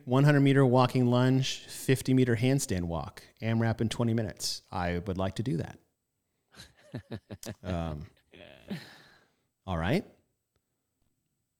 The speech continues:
Speaker 1: Nothing really to interfere with the lift. On the Tuesday, a weighted chest to bar pull-up, a weighted dip, and run a mile for time.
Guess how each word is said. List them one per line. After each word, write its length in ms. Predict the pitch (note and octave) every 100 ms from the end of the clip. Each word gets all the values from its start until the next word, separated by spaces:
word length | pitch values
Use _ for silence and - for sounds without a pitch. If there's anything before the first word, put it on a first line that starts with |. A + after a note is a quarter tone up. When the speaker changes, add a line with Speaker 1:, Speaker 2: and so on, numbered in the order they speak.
| _ _ -
Speaker 1:
Nothing 440 | G#2+ B2 - B2+
really 200 | B2 B2
to 80 | A2+
interfere 320 | B2 B2 B2
with 140 | A#2
the 80 | A#2
lift. 680 | G#2 A2+ C3+ C3+ - - -
On 220 | C#3 C3 C3
the 80 |
Tuesday, 720 | B2 - F#3+ F#3+ D#3+ F3 E3+ E3
a 100 | B2
weighted 540 | A2+ B2+ D3 D#3+ D#3+
chest 300 | - D3+ C#3
to 80 | C#3+
bar 200 | B2 A#2+
pull-up, 560 | A#2+ - C#3+ D3 C#3+ B2
a 140 | A2+
weighted 500 | G#2 A#2 B2 A#2+ G2
dip, 320 | A2+ C3 C3 -
and 260 | A2 G2+
run 160 | A2 A2+
a 60 |
mile 300 | A2+ G2+ G#2+
for 140 | G#2+ A#2
time. 380 | - F2+ G#2+